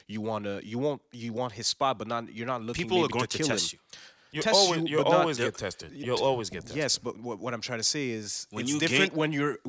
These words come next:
Speaker 1: you were used to be gang affiliated, whereas, or if you were just moving as
Speaker 2: Gang,
Speaker 1: a solo
Speaker 2: gang,
Speaker 1: or
Speaker 2: gang
Speaker 1: with your
Speaker 2: or,
Speaker 1: friends.
Speaker 2: gang or not, gang or not, gang or not. You gain a, you gain a certain, a certain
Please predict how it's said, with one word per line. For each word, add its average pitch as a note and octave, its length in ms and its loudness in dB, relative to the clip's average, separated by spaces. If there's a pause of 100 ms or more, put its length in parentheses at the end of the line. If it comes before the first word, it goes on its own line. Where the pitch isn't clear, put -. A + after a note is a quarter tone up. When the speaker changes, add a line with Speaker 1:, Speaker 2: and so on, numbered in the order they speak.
Speaker 1:
you B2+ 120 -2
were C#3 120 0
used C3+ 280 -2
to C#3+ 60 -2
be B2+ 120 -6
gang D#3 460 0
affiliated, F#3+ 640 -4 (360)
whereas, B2+ 600 2 (220)
or B2 180 2
if B2+ 160 -2
you A#2+ 60 -2
were A#2 100 0
just A#2+ 200 -2
moving A#2 460 -4
as A#2+ 180 2
Speaker 2:
Gang, C3+ 220 4
Speaker 1:
a - 40 -8
solo - 220 6
Speaker 2:
gang, C#3 120 6
Speaker 1:
or A#2 200 2
Speaker 2:
gang B2 160 4
Speaker 1:
with C3+ 80 4
your A#2+ 80 2
Speaker 2:
or, A2 40 -4
Speaker 1:
friends. A#2+ 200 0 (180)
Speaker 2:
gang G2+ 60 -2
or F#2 60 -6
not, E2+ 280 -8
gang G#2 220 -4
or F2 60 -8
not, F2 220 -14 (200)
gang G2 180 -6
or F2+ 60 -10
not. F2+ 180 -14
You F#2+ 100 -10
gain A2 260 -4
a, G2 60 -8 (100)
you G#2 160 -8
gain A#2+ 440 -4
a G#2 80 -6
certain, A2+ 420 0 (340)
a G2 80 -10
certain A2 320 2